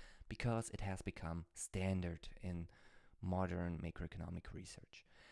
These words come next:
It is a very broad, very general class, um, of, of structural models that are strongly rooted in economic theory. And these models are microfounded, okay?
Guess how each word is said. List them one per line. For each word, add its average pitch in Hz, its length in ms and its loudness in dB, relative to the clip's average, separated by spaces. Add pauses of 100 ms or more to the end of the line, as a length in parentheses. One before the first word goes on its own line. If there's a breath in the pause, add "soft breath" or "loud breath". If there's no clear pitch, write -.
(280 loud breath)
It 170 140 4
is 190 140 2
a - 60 2
very 151 400 0 (260 loud breath)
broad, 139 760 8
very 107 320 2
general 135 560 2
class, 110 720 -2 (160)
um, 92 540 -4 (600 loud breath)
of, 92 300 2 (560)
of 101 120 0
structural - 580 0
models 143 580 2 (260 loud breath)
that 107 140 0
are 95 100 4
strongly 127 600 2
rooted 104 440 2
in 92 140 2
economic 87 480 0
theory. 170 540 2 (840 loud breath)
And 127 140 2
these 202 240 4
models 170 500 4
are 127 300 4 (260 loud breath)
microfounded, 104 1080 2
okay? 165 220 2